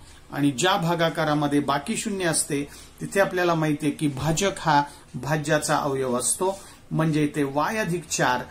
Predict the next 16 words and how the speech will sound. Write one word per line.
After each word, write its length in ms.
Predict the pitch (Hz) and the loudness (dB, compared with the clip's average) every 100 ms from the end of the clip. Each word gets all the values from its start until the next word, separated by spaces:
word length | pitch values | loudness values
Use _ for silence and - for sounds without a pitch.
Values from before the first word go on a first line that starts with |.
| - - - | -16 -12 2
हा 120 | 156 | 4
वाय 240 | 143 156 190 | 6 4 4
वर्ग 280 | 196 185 185 | 2 2 2
अधिक 340 | 170 175 160 | 0 -2 0
दहा 220 | 151 160 | 0 0
वाय 220 | 151 156 156 | 2 2 2
अधिक 380 | 151 147 - | 0 -2 -4
चोवीस 500 | - 180 190 143 - - - - 151 | 0 2 4 2 0 -6 -14 -12 0
या 180 | 165 | 2
बहुपदीचा 760 | 160 151 151 143 139 143 - 160 - - - | 4 2 0 -2 -2 -2 0 -2 -4 -12 -20
हा 180 | - 147 - | 0 2 2
अवयव 360 | 143 135 202 294 - - | -2 0 0 0 -8 -14
आहे. 340 | - 120 - - - - - - - - - - - - - - - - - - - - - - | -8 -8 -8 -12 -16 -20 -20 -20 -20 -20 -20 -20 -20 -18 -18 -18 -20 -20 -18 -18 -18 -18 -6 -2
आता 280 | - 156 143 - | 4 4 4 2
सराव 340 | - 214 226 | 4 6 6
संच 300 | 220 202 - | 2 0 2